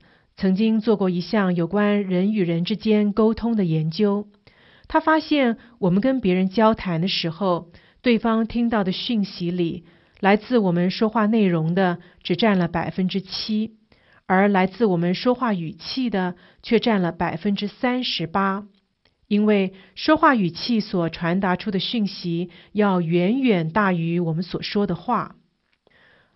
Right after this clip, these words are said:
我女儿一岁多的时候，一句英文都听不懂。每一回我们带她接触新的美国朋友的时候，她就是靠听对方的语气来决定要不要跟对方做朋友。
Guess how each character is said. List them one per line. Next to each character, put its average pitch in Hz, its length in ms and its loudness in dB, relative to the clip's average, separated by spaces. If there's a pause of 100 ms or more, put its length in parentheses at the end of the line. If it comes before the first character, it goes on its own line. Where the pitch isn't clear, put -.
(160)
我 202 120 2
女 196 120 6
儿 180 160 2
一 202 60 -2
岁 208 240 0
多 214 160 0
的 202 80 0
时 - 180 -4
候， 170 380 -4 (240)
一 190 280 -2
句 233 220 -4
英 214 200 -2
文 175 120 -2
都 190 100 -2
听 214 200 -4
不 208 80 -4
懂。 190 280 -6 (580)
每 240 160 4
一 330 80 4
回 254 260 2
我 202 160 0
们 180 120 -2
带 202 160 2
她 202 220 -2
接 202 240 0
触 202 280 0
新 220 320 -2
的 196 100 0
美 175 160 -2
国 190 140 -2
朋 196 240 0
友 226 120 0
的 175 60 0
时 180 220 -6
候， 185 320 -4 (400)
她 208 100 -4
就 196 140 -2
是 - 100 -6
靠 196 260 -2
听 196 300 -2
对 190 160 -2
方 185 160 -4
的 175 80 -4
语 147 240 -10
气 190 460 -6 (280)
来 185 160 0
决 180 200 2
定 208 260 2
要 254 160 2
不 240 80 -2
要 208 140 2
跟 190 180 0
对 185 120 0
方 180 180 -4
做 180 180 -4
朋 170 300 -8
友。 190 260 -4